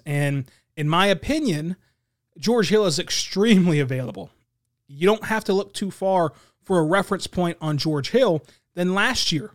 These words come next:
with a Thunder team. A Thunder team that exceeded expectation, that was a fun team to watch, a competitive team to watch. They still traded Gallinari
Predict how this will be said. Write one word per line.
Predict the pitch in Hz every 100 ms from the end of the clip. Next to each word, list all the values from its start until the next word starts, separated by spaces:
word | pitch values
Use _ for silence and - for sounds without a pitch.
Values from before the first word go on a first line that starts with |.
| _
with | - 151
a |
Thunder | 151 175 147
team. | 131 143
A | 127
Thunder | 220 202
team | - 214 202 185 - _ _
that | 185 180 - _ -
exceeded | 175 - - 208 202
expectation, | 190 170 - 262 262 262 254 - _ _ -
that |
was | 160
a | 151
fun | - 202 190
team | 190
to | 160
watch, | 165 214 220
a | -
competitive | 156 131 196 190
team | 175 180
to | 151
watch. | 233 254 - - _ _ _ _ _
They | 147 175 226
still | - - 269 202 202 - _ -
traded | - - 185 233 214
Gallinari | 226 233 226 262 165 135 139